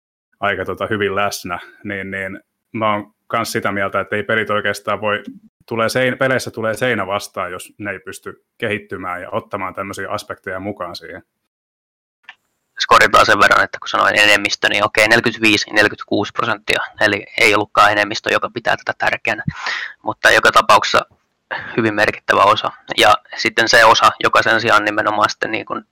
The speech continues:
Speaker 2: ei halua tätä, niin oli kaksikymmentäkaksi ja seitsemäntoista prosenttia. Eli kyllä voidaan sanoa, että ainakin suurin osa suhtautuu tähän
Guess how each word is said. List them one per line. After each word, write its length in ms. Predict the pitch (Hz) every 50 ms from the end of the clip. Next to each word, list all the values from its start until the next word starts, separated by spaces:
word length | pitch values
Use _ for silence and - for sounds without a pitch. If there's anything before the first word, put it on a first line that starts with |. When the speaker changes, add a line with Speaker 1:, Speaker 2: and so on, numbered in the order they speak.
| _ -
Speaker 2:
ei 260 | - 135 131 135 127
halua 340 | 113 - 110 110 110 - - -
tätä, 340 | - - - - - - - - - - - - - - -
niin 160 | - 104 101
oli 180 | 104 104 104 101
kaksikymmentäkaksi 680 | - - - - - - - - 110 107 101 - -
ja 60 | -
seitsemäntoista 720 | - - - - - - - - - - - - - -
prosenttia. 500 | - - - - - - - - - - - - -
Eli 100 | - - - _ _ _
kyllä 160 | - 117 117
voidaan 260 | 110 113 110 113 110 110
sanoa, 240 | - 117 110 110
että 120 | 104 - 110
ainakin 220 | 113 110 104 113
suurin 280 | 113 127 120 117 113 107
osa 80 | 110
suhtautuu 520 | 107 - 117 107 - - 107 104 110 107 107
tähän 280 | - 110 113 107 -